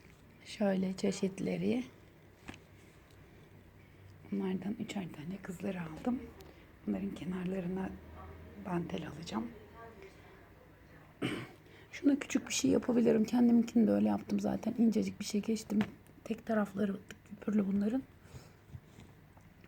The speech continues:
Bunu da tam gelin diye aldık biz bunu. Kız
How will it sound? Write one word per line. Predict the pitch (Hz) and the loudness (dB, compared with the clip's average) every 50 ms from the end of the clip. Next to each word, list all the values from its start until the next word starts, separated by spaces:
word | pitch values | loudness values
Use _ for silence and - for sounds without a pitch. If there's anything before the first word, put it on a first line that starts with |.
| - - - - - - - - - - - | -16 -14 -14 -12 -14 -16 -18 -20 -16 -4 2
Bunu | 196 208 214 220 208 | 4 6 6 6 6
da | 262 262 - | 4 4 4
tam | - - 214 208 208 180 | 2 2 4 4 6 8
gelin | 175 196 190 196 214 208 208 | 8 10 10 10 10 10 10
diye | 190 185 170 | 10 10 10
aldık | 170 165 - 185 - - - | 8 8 6 4 0 0 0
biz | 180 165 - 175 | 0 0 2 2
bunu. | 175 165 180 185 196 - - - - | 2 4 4 2 0 -2 -8 -6 -2
Kız | - 220 | 0 0